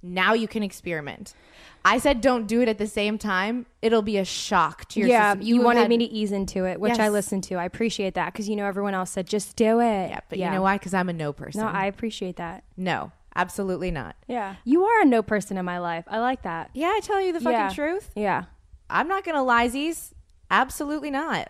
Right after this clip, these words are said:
Speaker 2: Yeah.
Speaker 1: Because you're a reflection on me.
Speaker 2: <laughs> That's so true.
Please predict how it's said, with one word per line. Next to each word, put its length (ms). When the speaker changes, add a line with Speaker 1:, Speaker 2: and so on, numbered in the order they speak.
Speaker 2:
Yeah. 320
Speaker 1:
Because 260
you're 160
a 40
reflection 500
on 160
me. 280
Speaker 2:
<laughs> 60
That's 1200
so 380
true. 800